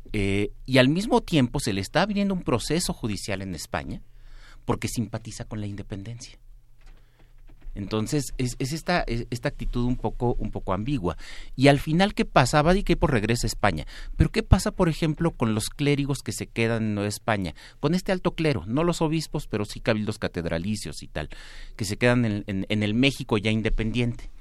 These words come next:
Terminan defendiendo intereses regionales. O sea, pensando en alguien como Antonio Pérez Martínez, obispo de Puebla, que para él lo importante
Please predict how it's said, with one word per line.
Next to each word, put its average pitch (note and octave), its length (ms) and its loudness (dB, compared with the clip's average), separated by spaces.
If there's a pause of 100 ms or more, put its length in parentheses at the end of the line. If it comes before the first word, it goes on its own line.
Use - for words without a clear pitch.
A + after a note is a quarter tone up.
(320)
Terminan E3 400 2
defendiendo C#3+ 400 -2
intereses B2 380 -4
regionales. B2 640 -10 (420)
O - 40 -20
sea, - 100 -10
pensando C#3 460 0
en D3+ 100 0
alguien D3 280 0
como C#3 500 2
Antonio B2 320 0
Pérez B2+ 180 0
Martínez, A2+ 500 0
obispo G2+ 340 -4
de G2 100 -2
Puebla, A#2 360 0 (680)
que G2 100 -2
para G2 300 2
él E3 240 2
lo G#2+ 100 2
importante A2 680 0